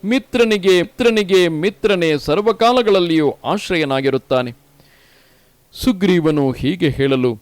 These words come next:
ಶ್ರೀರಾಮನು ಪುನಃ ಪ್ರಶ್ನಿಸಿದನು, "ಸುಗ್ರೀವ, ನಿಮ್ಮಿಬ್ಬರಲ್ಲಿ ಹಗೆತನವು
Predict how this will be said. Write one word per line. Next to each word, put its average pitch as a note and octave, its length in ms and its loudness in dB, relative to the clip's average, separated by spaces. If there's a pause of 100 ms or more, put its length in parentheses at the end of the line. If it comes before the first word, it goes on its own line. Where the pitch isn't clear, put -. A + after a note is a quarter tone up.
(140)
ಶ್ರೀರಾಮನು D3+ 920 -2
ಪುನಃ D#3+ 440 -2
ಪ್ರಶ್ನಿಸಿದನು, A#2+ 760 -6 (300)
"ಸುಗ್ರೀವ, C3+ 500 0 (600)
ನಿಮ್ಮಿಬ್ಬರಲ್ಲಿ G3 760 2
ಹಗೆತನವು D#3+ 720 -2